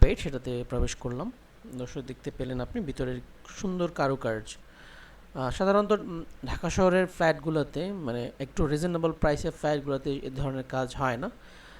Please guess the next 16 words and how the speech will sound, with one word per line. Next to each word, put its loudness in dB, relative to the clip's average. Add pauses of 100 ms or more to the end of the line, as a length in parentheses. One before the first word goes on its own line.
(160)
আপনারা -2
গুলশান, 2
বনানী 4
বা 2
অন্যান্য 0
এলাকার 0
ফ্ল্যাটগুলিতে -2
আপনারা -2
সাধারণত -2
এসব -2 (300)
কারুকার্য -2
দেখে -2
থাকেন। -4 (880)
আহ, 2
দর্শক, 6
আহ, 8